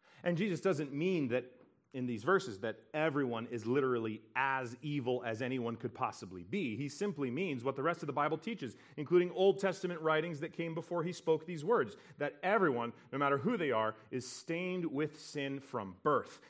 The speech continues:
David said in Psalm fifty-one that, "I was conceived in sin." The prophet Jeremiah said that the heart of man is deceitful and wicked. And that's what Jesus means. He's not saying that those he was speaking to at that moment were all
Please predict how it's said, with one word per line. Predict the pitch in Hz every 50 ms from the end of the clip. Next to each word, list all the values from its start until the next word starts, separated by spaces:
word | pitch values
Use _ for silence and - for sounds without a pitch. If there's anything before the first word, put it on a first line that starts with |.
| - -
David | 131 135 143 135 135
said | 127 - 156 139 143
in | 139
Psalm | 127 - - 147 147 139
fifty-one | 127 151 139 - - 127 123 135 147 151 156 151 - - - -
that, | 117 104
"I | 110 117
was | 113 113 -
conceived | - - 135 120 - - - - 160 156 156 156 135 131
in | 160 160 156
sin." | 147 - - 165 170 151 120 98
The | 85
prophet | - - - 135 131 131 - 127 120
Jeremiah | 110 139 139 139 139 143 147 151 151 151 147 151 - - -
said | - - - 156 143 127
that | 143 135
the | - 151
heart | 139 - - 156 156 160 160
of | 147 131
man | 143 147 156 160 160 156
is | 156 131
deceitful | 117 123 151 - - - - - - 170 165 165 165 - - 165 165 -
and | - 156 160 165 147 151 143
wicked. | 160 180 170 - 135 101 -
And | - 131 135 131
that's | 202 196 196 -
what | - 143 123
Jesus | 104 113 107 95 90 95 - -
means. | 190 202 175 131 98 - - - - -
He's | 147 135 160
not | 196 180 160 -
saying | - - 190 190 170 135 120 117 - - - - -
that | 139 135 127
those | 147 156 151 131
he | 135 135
was | 123 120 -
speaking | - - - 185 165 - 147 123
to | - 131 127
at | 120 123
that | - 117 117 135
moment | 143 147 131 123 120
were | 120 117 120 123
all | 123 147 175 175 147 123 117 120 -